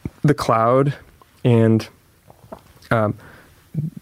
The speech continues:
our, our phones and all the incredible applications that we have, they brought us so many great ca-, new capabilities. So we don't wanna,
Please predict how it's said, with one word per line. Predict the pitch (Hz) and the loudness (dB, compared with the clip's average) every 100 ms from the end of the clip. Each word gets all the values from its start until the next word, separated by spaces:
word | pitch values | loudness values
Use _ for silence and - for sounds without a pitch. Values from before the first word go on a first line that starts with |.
| - | -6
our, | - - | -6 -4
our | 123 | -6
phones | - 117 123 127 135 123 | -2 0 2 2 2 2
and | 110 | 2
all | 110 | 2
the | 110 110 120 135 | 0 -2 -4 -4
incredible | 123 139 120 113 | -4 -2 -2 -2
applications | 117 - 117 117 | -2 -2 -2 0
that | 107 | 0
we | 107 | -2
have, | 120 131 135 - - - | -2 -4 -4 -10 -20 -4
they | 135 | -2
brought | 127 135 | 0 0
us | 127 | 0
so | - 143 | 0 2
many | 139 117 | 2 0
great | - 127 120 110 | -2 0 0 0
ca-, | - - | -6 -2
new | 120 | 0
capabilities. | 110 107 107 113 95 - | 0 0 2 2 0 -2
So | - 147 | 0 2
we | |
don't | 190 175 | 2 2
wanna, | 147 123 | 2 0